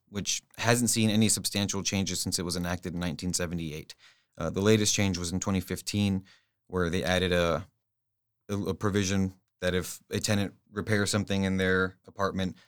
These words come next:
they can deduct that from their rent. Um, the, the law, as it stands right now, offers very few protections for renters when it comes to landlords evicting them, and even fewer ways to hold landlords accountable for failing to meet minimum lamber-,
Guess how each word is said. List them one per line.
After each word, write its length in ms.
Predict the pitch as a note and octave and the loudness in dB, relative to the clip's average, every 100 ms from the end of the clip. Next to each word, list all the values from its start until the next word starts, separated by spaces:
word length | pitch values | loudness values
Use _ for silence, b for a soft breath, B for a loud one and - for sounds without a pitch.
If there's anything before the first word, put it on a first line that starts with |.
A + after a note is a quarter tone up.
| _ | _
they 100 | G2 | -4
can 160 | F#2+ F#2 | -2 0
deduct 300 | F2 F2+ F2 | 0 0 0
that 160 | F2 - | -4 -2
from 160 | F2+ | -2
their 120 | F2 | -2
rent. 300 | E2+ E2 D#2 - | -2 -4 -6 -10
Um, 180 | E2+ D#2+ - _ - _ _ _ _ _ _ _ _ _ _ | -10 -10 -12 _ -20 _ _ _ _ _ _ _ _ _ _
the, 320 | C3 A2+ G#2 - | -6 -2 -2 -4
the 120 | - B2 | 0 6
law, 480 | C3 C#3+ D3 C#3 - _ _ _ _ - | 8 8 6 4 -6 _ _ _ _ 2
as 180 | B2 G#2 | 2 4
it 80 | |
stands 340 | - C3+ B2 A2+ | 2 6 6 6
right 160 | G2+ | 4
now, 420 | G#2 C3 D#3+ E3+ D#3+ - _ _ | 4 6 6 4 0 -12 _ _
offers 300 | A#2 A2+ A#2 | 2 2 2
very 220 | G#2 A2+ A2 | 4 4 4
few 180 | - | 0
protections 480 | G#2+ F#2+ G2+ - F#2+ | -4 -4 -2 0 0
for 120 | - | -2
renters 400 | F#2 F#2 F2+ E2 | 0 0 -2 -6
when 80 | F2+ | -4
it 100 | F#2 | -4
comes 260 | - F#2+ F2+ | -2 -2 -2
to 180 | - E2 | -4 -4
landlords 460 | F#2+ G2+ F#2+ F#2 F2+ | 0 2 2 0 -2
evicting 360 | E2+ G2 G2+ | -4 -2 0
them, 240 | F#2+ F#2+ F#2 b b b - | 2 2 0 b b b 0
and 240 | G#2 G#2 | 2 4
even 220 | A#2+ A2+ | 6 6
fewer 280 | A2 G3+ F#3+ | 4 6 6
ways 300 | A2+ A#2 B2+ | 8 6 2
to 80 | G#2+ | 0
hold 300 | A#2 G#2+ E2+ - | -2 -4 -8 -10
landlords 440 | A2 A2+ G#2 G2+ F#2 | 0 2 4 2 0
accountable 440 | - C#3+ A#2+ G#2+ | 4 4 6 2
for 160 | A2 F#2 | 0 -4
failing 320 | G#2+ G#2 G2+ | 0 0 0
to 100 | - | 2
meet 200 | G#2 A#2 | 4 6
minimum 420 | G2+ G#2 G2+ F#2+ | 4 2 2 0
lamber-, 340 | F#2+ G2 F#2+ | 0 -2 -4